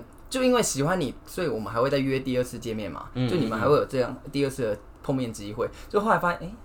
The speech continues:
Speaker 1: 怎么跟那天不太一样？
Speaker 2: 会露出马脚。
Speaker 1: 对，然后他们就觉-，反倒那个反差，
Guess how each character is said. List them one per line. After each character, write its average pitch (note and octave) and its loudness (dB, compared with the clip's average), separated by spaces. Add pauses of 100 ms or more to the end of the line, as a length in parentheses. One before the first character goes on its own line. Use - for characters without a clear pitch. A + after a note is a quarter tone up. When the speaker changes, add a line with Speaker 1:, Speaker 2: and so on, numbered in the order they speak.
(200)
Speaker 1:
怎 - -10
么 A2+ -8
跟 D#3+ -6
那 F3 -8
天 F3 -8
不 C3 -8
太 A#2+ -4
一 F#2+ -6
样？ - -4
Speaker 2:
会 C3 10
露 A#2+ 8
出 A#2 0
马 F2 2
脚。 D2 0
Speaker 1:
对， F3+ 12 (340)
然 B2+ 8
后 F3 8
他 G3+ 10
们 F#3 6
就 F#3+ 4
觉-， D3 -2 (140)
反 C#3 8
倒 G#3+ 10
那 - 4
个 - 0
反 G#2 0
差， D3 6